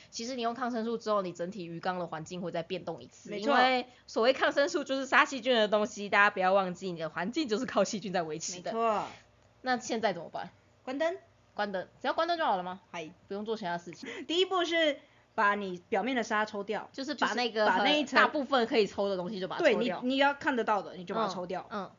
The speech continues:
Speaker 1: 嗯，
Speaker 2: 嗯。
Speaker 1: 然后呢？
Speaker 2: 然后，然后第二就是换水。
Speaker 1: 嗯。
Speaker 2: 对，可以的话换一半以上。
Speaker 1: 嗯。
Speaker 2: 对。
Speaker 1: 就是抽完之后换水。
Speaker 2: 至少也要换个一半。
Speaker 1: 嗯。
Speaker 2: 对。
Speaker 1: 然后呢？
Speaker 2: 然后再来关灯。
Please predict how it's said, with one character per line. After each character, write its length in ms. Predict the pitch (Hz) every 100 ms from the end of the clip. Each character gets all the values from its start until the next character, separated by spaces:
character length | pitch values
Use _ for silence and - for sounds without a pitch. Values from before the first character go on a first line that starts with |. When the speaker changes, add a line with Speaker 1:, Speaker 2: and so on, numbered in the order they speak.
| _
Speaker 1:
嗯， 80 | 247
Speaker 2:
嗯。 20 |
Speaker 1:
然 120 | 196
后 120 | 220 208
呢？ 180 | 180 - -
Speaker 2:
然 120 | 202
后， 240 | 220 262 254 -
然 140 | 202
后 120 | 226
第 220 | 226 233
二 80 | 226 226 - _
就 100 | 254
是 420 | 240 254 220 202 196 _ _ _ _ - - _ -
换 180 | 254 233
水。 220 | 170 - _ _
Speaker 1:
嗯。 220 | 226 226 170 - -
Speaker 2:
对， 960 | 185 190 170 170 160 156 151 147 147 -
可 120 | 302
以 80 | 359
的 120 | 285
话 80 | 269
换 180 | 285 208
一 60 |
半 140 | 208 202
以 40 |
上。 240 | 147 170 - -
Speaker 1:
嗯。 240 | 226 220 170 _
Speaker 2:
对。 260 | 165 - - _ _ _ _ _
Speaker 1:
就 100 | 277
是 100 | 302
抽 200 | - 262
完 160 | 208 190
之 60 |
后 100 | 196
换 140 | 190 165
水。 160 | 392
Speaker 2:
至 60 | 269
少 280 | - 180 165
也 60 |
要 120 | 175 196
换 160 | 202
个 80 | 180
一 100 | 151 135
半。 260 | 120 85 180
Speaker 1:
嗯。 280 | - 220 127 - -
Speaker 2:
对。 200 | 185 -
Speaker 1:
然 160 | 170 175
后 140 | 208
呢？ 200 | 180 170 -
Speaker 2:
然 100 | 190
后 60 | 180
再 120 | 175
来 60 | 160
关 180 | 165 156
灯。 200 | 143